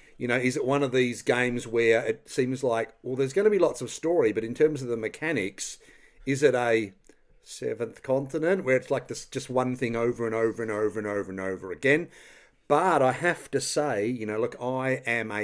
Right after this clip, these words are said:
huge fanboy for anything that Awaken Realms does. So if anything they do, I'm not, it's not necessarily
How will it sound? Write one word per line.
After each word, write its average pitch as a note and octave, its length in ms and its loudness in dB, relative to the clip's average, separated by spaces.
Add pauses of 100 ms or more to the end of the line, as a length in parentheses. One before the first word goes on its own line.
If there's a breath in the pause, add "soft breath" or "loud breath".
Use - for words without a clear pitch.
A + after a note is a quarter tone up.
huge C3 500 -8
fanboy G#2+ 540 0
for G#2 540 0 (560 soft breath)
anything A2 440 -6
that F#2+ 80 -4
Awaken G#2 540 0
Realms C3+ 480 -2
does. F#3 320 0
So A#2 100 2
if A2+ 100 4
anything C#3+ 360 2
they A#2+ 160 2
do, A2+ 420 -2 (680 soft breath)
I'm B2+ 80 -4
not, A3+ 200 2
it's - 220 -8
not B3 160 4
necessarily C4 460 4